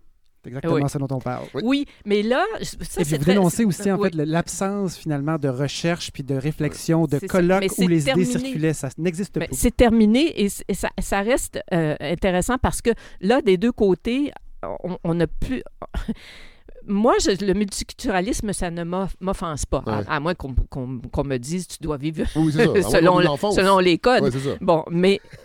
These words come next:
Speaker 3: euh, il faut qu'on comprenne que c'est comme ça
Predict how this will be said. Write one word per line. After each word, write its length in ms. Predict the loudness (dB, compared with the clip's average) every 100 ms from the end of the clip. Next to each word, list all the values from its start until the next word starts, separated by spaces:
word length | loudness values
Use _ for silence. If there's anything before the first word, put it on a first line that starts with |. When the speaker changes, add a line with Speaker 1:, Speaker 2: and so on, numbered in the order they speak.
| 0
Speaker 3:
euh, 80 | 0 -2 -4
il 80 | -4
faut 220 | 2 2
qu'on 180 | 4 0
comprenne 720 | 2 2 2 0 0 -4 -2
que 220 | -2 -2 -6
c'est 280 | -10 -12 -12 _
comme 240 | -2 -2
ça 220 | -2 -6